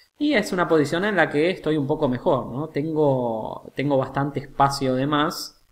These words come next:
y en, a futuro puedo preparar dos planes. Uno sería sacar mi dama de B tres y intentar jugar B cuatro,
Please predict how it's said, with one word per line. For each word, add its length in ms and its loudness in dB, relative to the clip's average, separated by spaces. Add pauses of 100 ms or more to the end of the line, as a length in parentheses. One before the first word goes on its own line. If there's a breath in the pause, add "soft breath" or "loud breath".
(500)
y 380 2 (260)
en, 160 2
a 180 4
futuro 480 2
puedo 600 4
preparar 680 0 (500 loud breath)
dos 220 2
planes. 540 4
Uno 240 4
sería 280 4
sacar 320 0
mi 120 4
dama 300 2
de 80 2
B 120 4
tres 600 0 (200)
y 460 -4 (340)
intentar 760 0
jugar 320 2
B 160 2
cuatro, 680 2